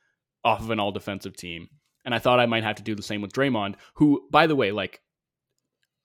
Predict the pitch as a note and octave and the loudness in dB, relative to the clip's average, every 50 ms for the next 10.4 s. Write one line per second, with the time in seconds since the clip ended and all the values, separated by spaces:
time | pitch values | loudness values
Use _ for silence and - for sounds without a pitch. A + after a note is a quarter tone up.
0 | _ _ _ _ _ _ _ _ G#2+ A#2 - B2 B2 B2+ C3+ C3+ B2 A#2+ A#2 A2+ | _ _ _ _ _ _ _ _ -2 0 0 0 0 0 0 0 0 0 -2 0
1 | - A#2+ A#2 G#2+ - - G2+ - - G#2 F#2+ D#2+ C2+ - - _ _ _ _ _ | -2 -2 -4 -4 -6 -8 -12 -10 -6 -6 -6 -4 -6 -8 -12 _ _ _ _ _
2 | _ _ _ _ _ _ _ _ _ _ _ - C#3 - D3+ C#3 D#3+ F3+ D#3+ D#3+ | _ _ _ _ _ _ _ _ _ _ _ 0 4 6 6 8 8 6 6 4
3 | D#3 C#3+ B2+ - - _ _ - - _ - A2+ A#2 - - B2+ B2 B2+ C3 C3 | 2 2 2 0 -4 _ _ -20 -14 _ 0 0 2 2 2 2 2 2 0 0
4 | B2 A2+ A#2 A2+ A2 A2 G#2+ - - _ _ _ _ _ _ _ _ _ _ _ | -2 -2 0 0 0 0 -2 -4 -8 _ _ _ _ _ _ _ _ _ _ _
5 | _ - B2 - C3+ - - F#3 D#3+ B2+ A#2 A#2 A#2+ B2 B2+ C#3 C3 C3 - - | _ -2 0 0 0 2 2 2 2 2 0 0 2 2 2 2 0 -2 -4 -4
6 | G#2 A2 A2 G#2+ F#2 F#2 - G2+ G#2 G2+ G#2 G2+ F#2+ - - G#2 G2+ G2 F#2 F2 | -4 -2 -2 -2 -2 -2 -2 -2 -2 -2 -2 -6 -6 -8 -6 -4 -4 -2 -4 -4
7 | F2+ - - G2+ F#2+ F#2 F2+ F#2 F2+ - _ - G2+ F#2+ G2+ G2+ F2+ F2+ F2+ - | -6 -8 -8 -6 -4 -4 -4 -4 -6 -6 _ -6 -4 -4 -2 -2 -2 -4 -4 -6
8 | - - _ _ _ _ _ _ _ _ _ A#2+ A2 C3 C#3 C#3 C#3 B2+ - - | -12 -20 _ _ _ _ _ _ _ _ _ 0 2 4 4 4 2 -2 -2 -2
9 | B2 A2 G#2 - A2+ G#2 - - G2 - - - G#2+ F#2 - - - G2 F2+ F#2 | -2 -2 -2 -2 -4 -6 -6 -6 -8 -8 -6 -4 -4 -4 -4 -4 -6 -4 -4 -4
10 | G2+ G#2+ - D3+ D#3 E3+ E3+ E3+ | -4 -2 -2 -2 -2 -2 -4 -8